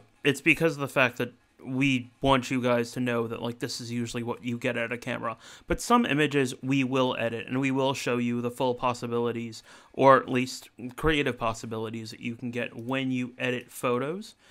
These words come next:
So let's take a look right now. So here are some seascapes that I shot over in Williamsburg. Um, I live in Brooklyn, and this is one of my favorite parks. So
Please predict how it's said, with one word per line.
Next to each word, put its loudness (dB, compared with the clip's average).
So 4
let's -2
take -6
a -2
look -6
right -8
now. -12
So 0
here 6
are 10
some -6
seascapes -4
that 0
I -2
shot -4
over -2
in -8
Williamsburg. -4
Um, -6
I -2
live -2
in -4
Brooklyn, -2
and -6
this -6
is -6
one -2
of -2
my -4
favorite -6
parks. -2
So 6